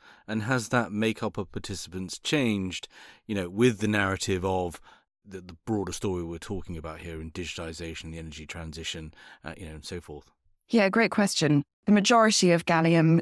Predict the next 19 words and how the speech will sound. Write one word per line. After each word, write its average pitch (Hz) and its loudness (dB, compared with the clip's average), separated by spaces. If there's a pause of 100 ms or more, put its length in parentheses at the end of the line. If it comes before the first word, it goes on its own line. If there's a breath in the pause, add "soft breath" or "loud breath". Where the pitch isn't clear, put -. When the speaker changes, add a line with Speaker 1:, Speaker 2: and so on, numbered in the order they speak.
Speaker 2:
changes 165 2
hands 151 0 (140)
bilaterally. 185 2 (600)
Uh, 175 4
you 160 4
have 165 2
a 165 4
lot 160 6
of 160 2
long-term 160 4
contracts, 151 0
major 156 2
volumes, 156 2
which - -2
get - -2
locked - -2
in 151 4
directly 147 0
between 143 -2